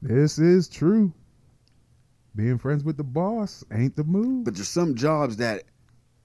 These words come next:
Speaker 2: you have to be a friend. Or an associate to have that certain job.
Speaker 1: Mm,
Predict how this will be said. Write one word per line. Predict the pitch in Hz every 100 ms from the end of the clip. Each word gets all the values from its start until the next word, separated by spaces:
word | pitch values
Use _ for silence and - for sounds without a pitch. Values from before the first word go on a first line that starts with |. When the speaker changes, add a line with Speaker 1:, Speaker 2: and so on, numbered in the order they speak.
| _
Speaker 2:
you | 160 185 147 -
have | - 151 175 151 - _ -
to | 95 90 _ _ _ _ _ _ _
be | 107 87
a |
friend. | - - - 78 - - _ _ _ _ _ _ _ -
Or | 120 101
an | 92
associate | 82 - - 123 107 - 90 -
to | 78
have | - 110 113 92 85
that | 104 80
certain | - - 110 98 76 65
job. | 73 87 87 98 80 65 52 - _ _ _ 339
Speaker 1:
Mm, | 320 311 320 320